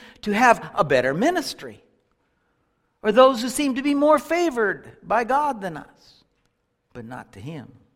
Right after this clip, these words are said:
And he will reward each of us according to what he has given us to do,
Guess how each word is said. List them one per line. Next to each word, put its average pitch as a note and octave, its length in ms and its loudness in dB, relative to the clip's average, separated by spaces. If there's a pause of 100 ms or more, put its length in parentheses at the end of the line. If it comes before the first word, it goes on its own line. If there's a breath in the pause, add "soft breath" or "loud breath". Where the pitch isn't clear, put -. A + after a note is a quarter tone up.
(1500 soft breath)
And F#3 140 0
he E4 320 2
will D4 240 -2
reward C4 440 0
each D#4+ 280 -2
of D4 120 -4
us C#4+ 200 -2
according C#4 500 -8
to B3+ 160 -8
what B3+ 240 0
he B3 160 -8
has A3+ 160 -2
given C#4 400 -4
us C4+ 220 -4
to - 160 -10
do, B3+ 420 -6